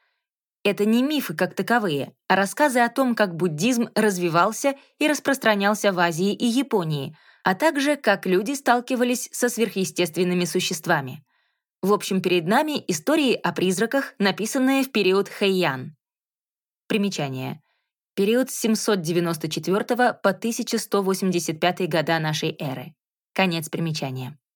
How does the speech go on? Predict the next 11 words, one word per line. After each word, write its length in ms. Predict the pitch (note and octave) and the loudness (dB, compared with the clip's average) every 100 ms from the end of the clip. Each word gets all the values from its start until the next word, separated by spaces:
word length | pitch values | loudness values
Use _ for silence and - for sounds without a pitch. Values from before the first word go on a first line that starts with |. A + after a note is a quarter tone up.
| _ _ _ _ _ _ _ _ _ _ _ _ | _ _ _ _ _ _ _ _ _ _ _ _
Так 220 | B3+ D#4 | 0 2
родился 480 | D4 C4 C#4+ C4 C4+ | 2 2 0 -2 0
литературный 720 | A#3+ G#3 A3+ A3 A#3+ A#3 A#3 | 2 2 2 2 2 2 2
жанр 480 | G3+ F#3+ G3+ G#3 G3 - - | 4 4 4 4 -2 -8 0
кайдан, 720 | G3+ G3 F#3 F#3+ E3 C#3 - _ | 2 2 2 2 2 0 -10 _
который 400 | F#3+ F#3 G#3 G3+ | -2 0 2 2
оставался 680 | - F#3+ - G3 G3 F#3+ F#3+ | 0 -4 0 2 4 2 0
неизменным 680 | F3+ E3+ E3 G#3 C4+ C4+ - | 0 2 2 2 2 2 0
на 120 | A#3 | 0
протяжении 640 | - - B3 B3 C#4 C4 A#3+ | 0 0 0 0 2 2 2
эпох 440 | G#3 D3+ G3+ F#3+ | 0 2 2 0